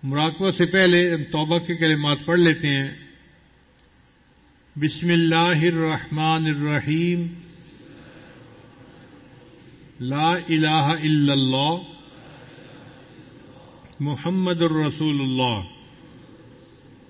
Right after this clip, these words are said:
آمنت باللہ و ملائکتہ و کتبہ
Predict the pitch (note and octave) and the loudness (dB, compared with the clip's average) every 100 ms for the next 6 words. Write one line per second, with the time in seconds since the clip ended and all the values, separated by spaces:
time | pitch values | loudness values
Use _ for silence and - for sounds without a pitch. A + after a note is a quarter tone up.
0 | - - - _ - D#3+ F3 F3+ F3+ F3 | -20 -20 -20 _ -8 -2 0 0 -2 0
1 | E3 D#3 D#3 C#3+ D3 D3+ C#3+ F3+ F#3 - | 0 2 2 2 2 2 2 2 -2 -12
2 | - - - - - - - - - - | -20 -20 -20 -20 -20 -20 -20 -20 -20 -20
3 | - - - - - - D3 D3+ D3 D#3 | -20 -20 -20 -20 -20 -8 -4 0 0 2
4 | E3 E3 E3 F#3 F3+ G3 D#3 E3 D#3 D#3 | 2 0 0 0 0 2 4 2 0 -6
5 | - - - - - - - - - - | -14 -20 -20 -20 -20 -20 -20 -20 -20 -20
6 | - - - - - D3 D3+ F#3 F3 G#3 | -20 -20 -20 -20 -10 -6 -6 -4 -4 -2
7 | G3+ F#3+ | 2 4